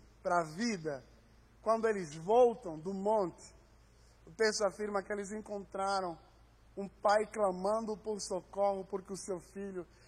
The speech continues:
estava cometido de uma enfermidade, de um mal, que inclusive seus discípulos não conseguiram expulsar. Ou seja, esses discípulos,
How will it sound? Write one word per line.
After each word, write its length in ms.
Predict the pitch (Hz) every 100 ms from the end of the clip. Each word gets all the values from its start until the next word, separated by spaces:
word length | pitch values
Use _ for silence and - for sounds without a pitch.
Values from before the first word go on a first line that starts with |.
| -
estava 540 | 180 - - 185 185
cometido 800 | 180 - 208 180 - - 196 185
de 80 | 175
uma 240 | 190 185
enfermidade, 1160 | 185 175 - 202 185 175 160 160 180 185 160 170 - - - -
de 140 | 196
um 140 | 226 220
mal, 600 | 202 196 196 185 160 - - - - - - - -
que 180 | - 247
inclusive 640 | 226 226 202 165 240 214
seus 240 | 190 190 208
discípulos 480 | 196 - 214 214 190
não 280 | 214 214 214
conseguiram 600 | 202 196 208 180 202 202
expulsar. 840 | 190 - 196 165 - 170 165 - - - - - - - - - -
Ou 140 | 208 233
seja, 580 | - 254 240 170 156 - - - - - - - - - - - -
esses 540 | 269 277 - 277 214
discípulos, 960 | 226 208 - 294 311 254 208 160 -